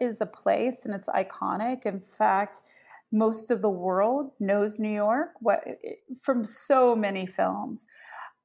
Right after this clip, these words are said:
Uh, I think what News from Home and Akerman particularly do is they, I think that that film shows a New York that is very much the siren call for many artists, but isn't always shown on film in that way.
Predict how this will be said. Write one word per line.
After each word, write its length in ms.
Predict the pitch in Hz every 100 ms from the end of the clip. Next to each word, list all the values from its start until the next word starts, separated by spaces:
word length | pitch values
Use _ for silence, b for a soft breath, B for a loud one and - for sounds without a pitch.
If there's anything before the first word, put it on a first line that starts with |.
| -
Uh, 160 | 254 -
I 100 | 262
think 320 | 269 320 311
what 260 | 269 247 247
News 260 | 214 220
from 120 | 226 214
Home 260 | 220 214
and 260 | 202 196 202 -
Akerman 500 | 220 247 233 202 185
particularly 1000 | - 196 - - 339 339 302 214 185 165 -
do 280 | 180 180 190 B B -
is 120 | 220
they, 160 | 277 -
I 80 | 269
think 200 | 294 277
that 180 | 320
that 180 | - -
film 200 | 247 240
shows 300 | 208 240 233 233
a 40 |
New 120 | 220
York 320 | 214 208 196 -
that 120 | 202
is 160 | 196 180 170
very 300 | 185 202 208
much 280 | 202 190 - - b b b b
the 280 | 208 185 175
siren 540 | 180 - 190 196 196 190
call 580 | - 185 185 190 202 b b _
for 140 | - 208
many 440 | 196 190 190 180 -
artists, 720 | 180 185 - 320 359 - - 220
but 260 | 190 226 -
isn't 280 | 254 277 262 -
always 500 | 202 220 240 226 220
shown 340 | - 202 196
on 200 | 185 180 -
film 460 | 185 180 - 220 - -
in 160 | 202
that 260 | 185 175 -
way. 440 | - - - 202